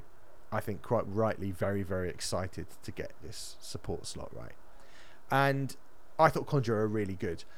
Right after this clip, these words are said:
They noticeably, I think, played it. I mean, it's the so-, same sort of set that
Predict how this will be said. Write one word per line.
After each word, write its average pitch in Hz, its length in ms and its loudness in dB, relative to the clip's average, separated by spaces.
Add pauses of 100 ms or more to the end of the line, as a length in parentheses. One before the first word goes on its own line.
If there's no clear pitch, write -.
(300)
They 175 200 10
noticeably, 170 920 6
I 131 180 8
think, - 400 -4
played 107 220 4
it. 113 80 2
I 160 80 4
mean, 170 160 4
it's - 200 -4
the 208 60 0
so-, 208 320 4
same 185 420 2
sort - 300 6
of - 80 -6
set - 320 2
that - 120 -4